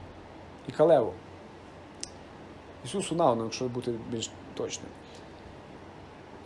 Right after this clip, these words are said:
"Як цей народ говорив до ушей моїх, так я зроблю". А вони сказали: "Краще було нам померти в цій пустині". І ви знаєте, все покоління Ізраїля,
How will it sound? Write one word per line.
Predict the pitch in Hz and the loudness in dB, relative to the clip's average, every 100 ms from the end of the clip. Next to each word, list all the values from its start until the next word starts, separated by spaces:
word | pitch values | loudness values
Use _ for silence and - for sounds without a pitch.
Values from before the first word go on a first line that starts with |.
| - - - 143 | -16 -16 -12 8
"Як | 156 269 269 | 12 12 10
цей | 247 240 | 4 4
народ | 214 226 226 | 8 10 10
говорив | 170 185 208 190 | 10 10 12 12
до | 160 | 10
ушей | 160 - 247 | 8 8 6
моїх, | 196 117 104 - - - | 6 2 -2 -8 -6 -2
так | 180 170 | 0 2
я | 143 | 2
зроблю". | 139 127 110 - - - - - - - | 2 0 -2 -8 -12 -16 -16 -16 -4 4
А | |
вони | 156 220 226 | 6 8 4
сказали: | - 180 147 131 - - - | 4 10 10 10 2 -10 4
"Краще | 214 254 247 233 | 8 10 8 4
було | 220 226 | 10 12
нам | 214 202 | 12 10
померти | 190 190 202 190 180 | 10 12 12 12 8
в | 175 | 4
цій | 190 | 2
пустині". | 156 170 - 165 117 95 - - - - - - - - - - - - - - | 0 -2 8 8 8 2 -8 -14 -16 -16 -16 -16 -16 -16 -16 -16 -16 -16 -16 2
І | 151 | 6
ви | 160 | 8
знаєте, | 208 226 175 | 6 4 4
все | - 254 | 6 6
покоління | 262 240 233 214 143 123 | 6 4 4 4 2 0
Ізраїля, | 113 170 208 143 | -2 -2 0 0